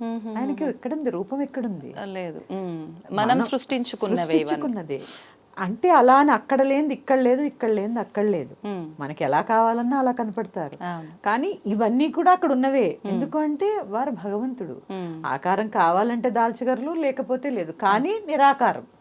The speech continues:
Speaker 1: హా.
Speaker 2: ఏ ఆకారము లేదు.
Speaker 1: అవును.
Speaker 2: కావాలనుకున్న ఆకారము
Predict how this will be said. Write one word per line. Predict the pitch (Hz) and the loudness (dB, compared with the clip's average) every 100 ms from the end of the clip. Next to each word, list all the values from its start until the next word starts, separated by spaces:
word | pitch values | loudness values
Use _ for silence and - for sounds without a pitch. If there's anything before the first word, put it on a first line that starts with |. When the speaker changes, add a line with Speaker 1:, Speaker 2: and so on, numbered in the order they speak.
| _ 175 | _ -8
Speaker 1:
హా. | 156 170 _ - 131 | -8 -12 _ -20 -14
Speaker 2:
ఏ | 131 170 | -4 2
ఆకారము | 247 285 285 311 349 | 4 6 6 4 4
లేదు. | 349 240 170 - - | 2 2 0 -6 -8
Speaker 1:
అవును. | 175 160 - _ - | -8 -8 -16 _ 4
Speaker 2:
కావాలనుకున్న | 170 185 247 277 285 285 302 285 | 8 10 10 10 8 4 0 2
ఆకారము | 262 254 254 277 254 233 254 202 185 | 4 2 4 6 6 2 0 -2 -4